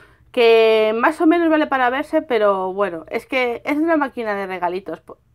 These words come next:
esto, yo creo que esta colección podría haberse hecho con mejores materiales y quedaría muy chulo, porque realmente son cosas que se pueden utilizar. Y tiene un espejito y el huequito, que yo creo que estas, mm, cajitas, como queráis llamar, medallones,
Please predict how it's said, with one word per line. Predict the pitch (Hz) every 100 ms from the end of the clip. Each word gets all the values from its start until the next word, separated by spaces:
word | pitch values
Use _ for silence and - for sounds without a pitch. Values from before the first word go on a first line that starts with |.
| -
esto, | 262 - 285
yo | 269
creo | 269
que | 254
esta | 254 247
colección | 226 220 226 226
podría | 226 214
haberse | 208 214 220
hecho | 220 - 170 160 _ _ _ _ _ _ -
con | 226
mejores | 226 220 233 262
materiales | 269 262 240 240 254
y |
quedaría | 226 208 214
muy | 214 208
chulo, | 208 233 233
porque | 202 190
realmente | 196 202 226 226 233 233
son | 240
cosas | 220 226
que | 226
se | 220
pueden | 214 202
utilizar. | 175 156 151 - - - _ _ _ _ _ -
Y | 226
tiene | 233 226
un | 202
espejito | 226 - 277 311 311 339 330 -
y | 214
el | 202
huequito, | 185 180 - 175 -
que | - 202
yo | 240
creo | 240 269 247
que | 214 196 -
estas, | 302 311 - 269 269 285 - _ -
mm, | 208 214 208 202 196 196
cajitas, | 208 208 285 311 226 233
como | 196 185
queráis | 190 196 233
llamar, | 226 247 247 -
medallones, | 196 190 202 240 262